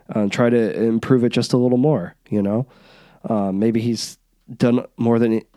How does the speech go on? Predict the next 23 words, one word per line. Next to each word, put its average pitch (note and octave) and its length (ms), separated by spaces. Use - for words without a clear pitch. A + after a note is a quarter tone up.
you A2+ 160
know, G#2 240
he B2+ 180
can B2 180
do B2 160
at A#2+ 80
this B2+ 140
point, C3+ 300
he B2+ 80
thinks, C3+ 420
but, G2 400
um, F#2+ 500
yeah, A2+ 400
I, A2 60
I'm A2 140
just - 180
afraid G#2+ 380
we're, G#2 240
you B2+ 140
know, A#2 100
turning A2 360
into, G2+ 640
uh, E2 520